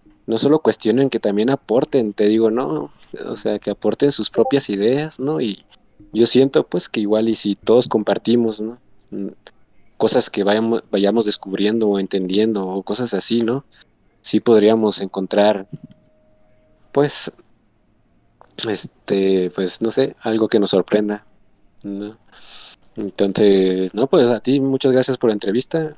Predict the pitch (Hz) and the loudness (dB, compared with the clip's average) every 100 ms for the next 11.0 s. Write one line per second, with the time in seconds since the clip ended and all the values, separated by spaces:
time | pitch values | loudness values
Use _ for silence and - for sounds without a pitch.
0 | - - - - _ - 95 95 98 101 | -12 -10 -10 -14 _ -8 -6 -8 -10 -16
1 | - _ _ _ _ _ _ _ _ _ | -20 _ _ _ _ _ _ _ _ _
2 | - 107 101 - 101 101 107 - 123 123 | -12 -8 -6 -2 0 4 2 4 4 4
3 | 113 - _ - 110 120 131 120 120 117 | 2 -6 _ -6 -4 -2 -2 -2 0 2
4 | 117 117 117 117 131 - 113 101 95 98 | 2 2 0 -2 -6 -6 -4 -4 -6 -8
5 | 92 - 139 156 151 131 147 120 104 - | -8 -4 -4 -4 -6 -8 -4 -2 -2 -4
6 | 110 113 110 107 95 - _ _ _ _ | -4 -2 0 -2 -2 -10 _ _ _ _
7 | _ _ - 104 - 101 95 104 113 - | _ _ -10 -10 -4 0 0 2 0 2
8 | 117 113 101 127 135 139 123 123 139 - | 4 6 6 4 0 -6 -8 -10 -12 -2
9 | 113 113 110 113 107 107 139 139 123 131 | 4 4 4 2 4 4 4 2 0 2
10 | 135 123 135 156 151 117 104 - 95 92 | 4 4 2 0 -2 -4 -6 -4 -4 -4